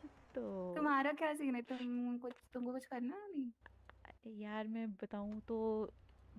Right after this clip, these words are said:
Speaker 1: जिनसे इतनी interaction हुई नहीं है कभी मेरी।
Speaker 2: हम्म,
Speaker 1: मतलब,
Speaker 2: so, like,
Speaker 1: it,
Speaker 2: अभी
Speaker 1: it was the first time कि हमने इतनी बात की है।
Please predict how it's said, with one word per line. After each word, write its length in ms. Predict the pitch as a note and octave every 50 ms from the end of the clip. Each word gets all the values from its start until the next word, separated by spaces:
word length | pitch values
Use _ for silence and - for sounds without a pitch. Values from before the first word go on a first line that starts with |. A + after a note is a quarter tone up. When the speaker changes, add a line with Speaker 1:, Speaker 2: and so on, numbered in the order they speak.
| - - -
Speaker 1:
जिनसे 580 | G#3+ G3+ G#3+ G#3+ G#3 - - - A#3 A3 - - -
इतनी 380 | - - A3 G3 G3+ G#3 G#3
interaction 880 | G#3 - G3+ F#3+ F#3 G3 G3 F#3+ F#3+ F#3+ - - - A3+ A3 A3+ A3+ A3+
हुई 240 | G3+ G#3 G3+ G#3 G#3+
नहीं 280 | A3 G#3+ G3 F#3 F#3
है 80 | F3+ F#3
कभी 120 | F3+ F3+
मेरी। 380 | F#3 F#3 F3+ F3+ - G#3+ B3+ C#4+ - - - - - - - - - - - - - - - - - - - - -
Speaker 2:
हम्म, 140 | B3 A#3+ B3
Speaker 1:
मतलब, 160 | B3 - B3 A3
Speaker 2:
so, 140 | - -
like, 280 | C4 B3 A#3+ A#3+ A#3+ A3+
Speaker 1:
it, 160 | A#3 A3+ -
Speaker 2:
अभी 220 | - G#3+ G3+ A#3+ B3
Speaker 1:
it 160 | B3+ B3 A#3
was 140 | A3+ A3+ A3
the 100 | G#3+ A3+
first 340 | G#3+ - G#3+ G#3 G#3+ - -
time 320 | A3+ G#3+ G#3+ G#3+ A3+ A3+ -
कि 360 | A#3+ A#3 A#3+ B3 B3+ A#3 - - - - - - - G3+
हमने 240 | G#3 A#3 G#3+ A3
इतनी 140 | G#3+ G3+ A3+
बात 260 | G3+ G3 F3 E3+ E3+
की 200 | - - F3+ E3+
है। 200 | E3+ - G3+ G#3